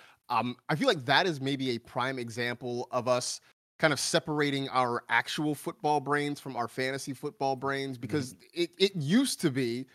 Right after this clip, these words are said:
Speaker 1: when these guys were still going in, like, late rounds, double digit rounds, the, the, the explanation was, "Well, they're not good passers," right? Like, you can't survive in this league as a quarterback unless you're a passer, unless you can stand back there and throw the ball for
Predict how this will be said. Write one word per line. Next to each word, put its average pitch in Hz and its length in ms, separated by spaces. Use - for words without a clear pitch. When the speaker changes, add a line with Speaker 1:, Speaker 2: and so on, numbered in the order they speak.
Speaker 1:
when 131 220
these 123 160
guys 123 280
were 113 100
still 139 220
going 120 360
in, 113 100
like, 107 220
late 101 260
rounds, 113 300
double 113 200
digit 110 280
rounds, 110 460
the, 113 340
the, 117 340
the 139 120
explanation 147 680
was, 127 280
"Well, 156 260
they're 143 100
not 185 160
good 151 180
passers," - 480
right? 113 240
Like, 131 160
you 120 60
can't 180 240
survive 151 280
in 139 80
this 135 140
league 135 280
as 110 120
a 117 60
quarterback 127 420
unless 123 240
you're 123 120
a - 20
passer, 107 380
unless 123 200
you 160 60
can 147 120
stand 147 320
back 131 200
there 127 260
and 127 140
throw 151 180
the 143 80
ball 127 240
for 127 280